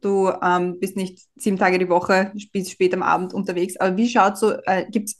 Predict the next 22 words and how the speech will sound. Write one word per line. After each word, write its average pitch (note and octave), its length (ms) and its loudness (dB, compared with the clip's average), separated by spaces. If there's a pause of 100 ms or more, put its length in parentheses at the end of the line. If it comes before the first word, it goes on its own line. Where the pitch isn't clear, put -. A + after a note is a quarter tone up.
(100)
gibt's C4+ 240 6
überhaupt F3 300 2
sowas F3+ 260 2
wie F3 60 0
einen E3+ 160 -2
Arbeitsalltag D#3+ 600 -4
dann? E3 160 -4
Also E3+ 140 -8
so F3 280 0
Tag E3+ 280 -2
für F3+ 140 -10
Tag E3+ 240 0
das F3+ 140 -8
Gleiche F#3+ 400 0
oder G3 140 0
schaut F3+ 240 -2
das F#3 220 -8
dann F3 240 -4
trotzdem E3 420 -6
komplett E3 300 -8
unterschiedlich D#3+ 500 -10
aus? - 220 -12